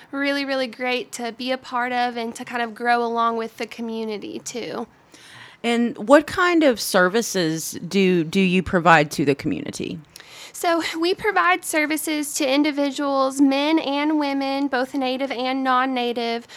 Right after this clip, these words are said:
Speaker 1: who have experienced intimate partner violence, sexual assault, and stalking. And so our program, Community Service, actually serves five different counties.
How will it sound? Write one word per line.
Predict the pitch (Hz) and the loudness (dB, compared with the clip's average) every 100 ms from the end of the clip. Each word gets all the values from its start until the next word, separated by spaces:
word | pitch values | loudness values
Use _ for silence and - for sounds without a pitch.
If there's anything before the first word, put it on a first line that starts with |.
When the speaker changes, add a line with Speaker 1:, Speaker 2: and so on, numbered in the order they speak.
| - - | -14 -2
Speaker 1:
who | 302 | 0
have | 269 | 0
experienced | 269 - - 277 277 277 262 247 - | -2 -4 -4 -2 0 0 -2 -4 -6
intimate | 247 277 294 330 330 | 0 0 2 0 -2
partner | 320 320 311 330 | 0 0 2 0
violence, | 320 311 320 330 339 330 - - | 0 0 2 0 0 -2 -6 -8
sexual | - 269 277 302 269 | -2 -2 -2 -4 -4
assault, | 269 277 262 262 | -2 0 2 2
and | 247 240 247 | 0 -4 -4
stalking. | - - 226 220 - - 220 240 247 - - - | -6 -4 -2 -2 -6 -10 -8 -8 -10 -14 -20 -6
And | 262 269 | -2 0
so | 285 262 254 | 2 2 2
our | - 247 233 | 2 2 2
program, | - 320 370 302 269 262 | -2 0 0 0 0 -2
Community | 262 285 262 269 285 247 247 | -2 -4 -2 0 0 -2 -4
Service, | 240 254 233 233 240 247 | -6 -2 -2 -2 -4 -4
actually | 240 262 - 294 285 | -4 -2 -4 -4 -4
serves | - 254 247 - | -2 -2 -2 -6
five | - 226 220 269 | -8 -2 0 0
different | 294 285 294 302 | -4 -6 -6 -6
counties. | 294 285 302 320 339 349 | -4 -2 0 0 -2 -4